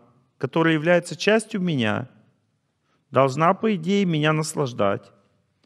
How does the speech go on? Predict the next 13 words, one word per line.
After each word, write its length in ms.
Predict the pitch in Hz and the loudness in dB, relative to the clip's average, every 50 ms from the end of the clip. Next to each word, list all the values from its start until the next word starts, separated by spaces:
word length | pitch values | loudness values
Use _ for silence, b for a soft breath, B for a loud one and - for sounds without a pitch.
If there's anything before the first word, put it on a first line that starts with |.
| _ _ _ _ _ _ _ _ | _ _ _ _ _ _ _ _
Она 520 | - - 131 139 143 143 143 151 165 175 175 | 0 2 2 4 4 4 4 4 2 2 0
имеет 320 | 175 170 175 185 180 180 | 0 0 0 -2 -2 -2
плохое 300 | 208 202 190 - 220 214 | -4 -6 -4 -2 -4 -2
настроение. 640 | 208 208 196 - - 220 233 233 226 214 220 208 - _ _ _ _ _ _ _ _ _ _ _ _ _ _ _ _ _ _ _ _ _ _ _ _ _ _ _ _ _ _ _ _ _ _ _ _ _ | -2 -2 -4 -6 -4 -2 0 0 0 0 -2 -4 -8 _ _ _ _ _ _ _ _ _ _ _ _ _ _ _ _ _ _ _ _ _ _ _ _ _ _ _ _ _ _ _ _ _ _ _ _ _
Я 100 | - 160 | -2 -2
подхожу 400 | 160 202 - - 214 202 220 240 | -2 -2 -2 0 0 0 0 -2
к 80 | - 214 | -4 -2
ней 120 | 214 190 | -2 -2
и 40 | 160 | 0
говорю: 300 | 165 180 170 165 147 135 | 0 0 0 0 -2 -4
«Слушай, 380 | - - - 180 - - - 127 | -6 -8 -8 -8 -8 -8 -12 -10
ты 120 | - 156 | -10 -12
чё? 360 | - - - - 135 110 107 | -12 -12 -10 -8 -8 -8 -10